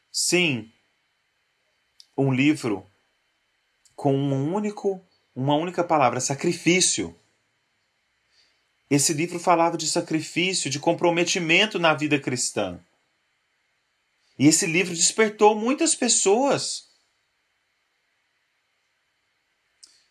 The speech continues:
E foi escrito por um homem chamado Harold Guinness. E eu acho que ele nascera no ano de mil novecentos e três. E ele estudara,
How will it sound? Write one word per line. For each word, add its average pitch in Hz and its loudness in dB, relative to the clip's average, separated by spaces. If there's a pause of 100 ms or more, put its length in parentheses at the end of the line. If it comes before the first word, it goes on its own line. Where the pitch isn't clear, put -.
(960)
E 139 0
foi 175 4
escrito 196 0
por 190 0
um 180 0
homem 175 0
chamado 160 0
Harold 143 2
Guinness. 127 -2 (1600)
E 127 0
eu 139 6
acho 156 2
que 180 2
ele 151 0
nascera 160 2
no 147 0
ano 147 0
de 127 -4
mil 160 -2
novecentos 160 -2
e 135 -12
três. 135 -2 (640)
E 131 0
ele 160 2 (180)
estudara, 160 4